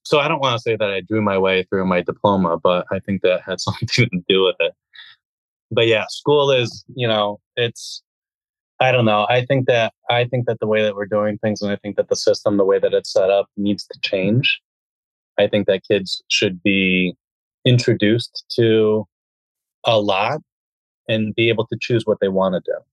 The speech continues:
instead of the majority of the day is, you know, you have to go to English, you have to go to history, you have to go to math, you have to go to science. And then, you know, that continues until they're twenty-three and they graduate college. And then they come out of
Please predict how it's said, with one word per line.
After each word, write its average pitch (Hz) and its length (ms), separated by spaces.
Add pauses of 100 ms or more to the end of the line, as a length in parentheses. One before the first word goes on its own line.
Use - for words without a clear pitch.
(400)
instead 101 380
of 95 160
the 98 100
majority 95 420
of 90 80
the 92 80
day 92 280
is, 90 420 (300)
you 95 120
know, 82 300 (420)
you 104 120
have 104 120
to 117 60
go 113 80
to 117 100
English, 123 440
you 104 100
have 107 120
to 113 80
go 117 100
to 107 160
history, 95 420
you 107 140
have 117 160
to 113 60
go 110 100
to 110 80
math, 113 420
you 101 140
have 110 140
to 107 60
go 110 100
to 104 100
science. 113 800
And 107 180
then, 104 320 (720)
you 120 100
know, 98 240
that 123 280 (140)
continues 127 520
until 120 320
they're 117 200 (160)
twenty-three 131 560
and 120 120
they 107 100
graduate 117 580
college. 156 400
And 92 80
then 107 120
they 135 100
come 143 200
out 143 100
of 135 60